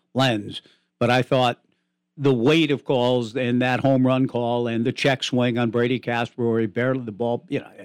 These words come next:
not even close to crossing the plane, a called strike, and without even any help. The home plate umpire simply run, called it a <laughs> strike. Mitch Canham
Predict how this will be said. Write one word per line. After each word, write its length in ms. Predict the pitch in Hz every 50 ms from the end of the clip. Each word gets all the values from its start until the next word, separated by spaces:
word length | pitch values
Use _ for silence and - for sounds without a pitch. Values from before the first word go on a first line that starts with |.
| 131 139
not 180 | 135 127 131
even 180 | 127 120 117 113
close 320 | - - 147 135 131 123 -
to 80 | -
crossing 460 | - - 131 123 117 113 - 135 113 113
the 60 | 110
plane, 480 | - - 127 120 117 113 117 110 104 - _ _ _ _ _ -
a 80 | 135
called 420 | 127 - - 143 139 143 147 139 123
strike, 460 | - - 151 135 135 135 135 - - -
and 240 | 135 127 127 127 - - -
without 380 | 147 131 131 123 139 139 139 139
even 240 | 143 135 120 120 123
any 220 | 123 117 113 104
help. 240 | 101 135 127 104 -
The 80 | - 98
home 160 | 107 127 123
plate 180 | - 135 123
umpire 260 | 120 120 120 - 127 120
simply 360 | - - 135 113 - 123 117
run, 280 | 101 113 135 135 127 - _ _ _ _ _ _ -
called 340 | - 143 156 160 160 143
it 140 | 139 117 110
a 20 | 110
<laughs> 0 |
strike. 600 | - - - - - - 156 - - - - - _ _ _ _ _ -
Mitch 240 | 151 170 180 -
Canham 420 | - - 160 180 175 156 139 131